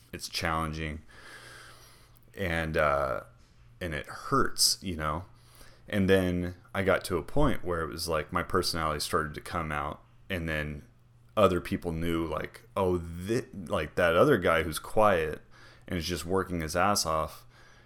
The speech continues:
he has no personality." But as soon as my personality, like, I got comfortable with my environment,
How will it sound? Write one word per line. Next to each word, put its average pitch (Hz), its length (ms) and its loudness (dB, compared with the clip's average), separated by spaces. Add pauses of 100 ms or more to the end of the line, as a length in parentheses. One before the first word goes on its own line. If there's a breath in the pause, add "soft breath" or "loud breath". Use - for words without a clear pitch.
he 98 120 0
has 90 120 4
no 82 140 -2
personality." 85 640 0
But 78 120 0
as 78 140 0
soon 107 140 2
as 95 80 0
my 85 120 -2
personality, 85 680 -2
like, 80 240 -4
I 85 60 2
got 80 180 -2
comfortable 92 480 -4
with 80 160 -6
my 78 160 -2
environment, 73 520 -8